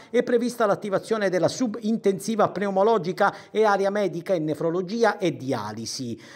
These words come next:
A regime i posti letto di area medica, si legge nella determina, saranno gestiti da trentasette medici, settantadue infermieri, ventiquattro operatori sociosanitari, sei per ogni modulo,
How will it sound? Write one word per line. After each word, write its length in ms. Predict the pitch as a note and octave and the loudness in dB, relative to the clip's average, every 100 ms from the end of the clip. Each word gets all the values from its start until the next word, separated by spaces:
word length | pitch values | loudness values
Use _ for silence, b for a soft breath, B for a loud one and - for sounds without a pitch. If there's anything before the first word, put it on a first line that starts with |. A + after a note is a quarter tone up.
| B | B
A 120 | A#2 | 0
regime 540 | A2+ B2 D#3+ A3 G#3+ G#3+ | 2 2 2 2 2 0
i 100 | D3 | 2
posti 300 | F#3 - D#3+ | 4 4 4
letto 300 | E3 D#3 D3+ | 4 4 2
di 120 | B2 | 2
area 180 | B2+ B2+ | 2 4
medica, 520 | F#3+ E3+ D#3 G3 F3+ B | 4 4 2 0 0 B
si 200 | - C#3 | -10 -2
legge 280 | B2+ C3+ B2 | 0 0 -2
nella 220 | A#2 A#2 | -4 -4
determina, 640 | A#2+ E3 A#3 A3 A#3 A3+ A3 B | -4 2 2 2 2 2 0 B
saranno 480 | - A#3+ C#4 B3 G3 | 0 4 6 4 2
gestiti 540 | G#3+ - - C#3+ E3+ | 0 -2 -4 -6 -4
da 120 | D#3 | -2
trentasette 680 | C3+ E3 D#3+ D3+ F#3+ F3 A3+ | 0 -2 -2 0 2 4 4
medici, 420 | B3 A3 F#3 F3+ | 6 4 2 -2
settantadue 680 | D#3 D3+ D#3 D3+ E3 E3 E3 | 2 2 4 4 4 6 6
infermieri, 680 | D3+ A3+ A3 A#3+ G3+ E3+ B B | 6 4 4 6 6 6 B B
ventiquattro 640 | F3+ A3+ G#3+ A3 G3+ F#3+ | 4 4 4 2 2 2
operatori 440 | E3+ E3 D#3+ G#3+ D#3 | 2 2 2 0 2
sociosanitari, 840 | F3 E3 D3 C3+ C#3+ A#3 D3+ A2 | 0 0 0 0 2 2 2 0
sei 260 | - D#3 C#3 | -2 -2 -2
per 160 | C3 | -4
ogni 220 | D3 G3 | -4 -2
modulo, 500 | B3 C4+ G#3 G3+ F#3 | 0 2 2 2 2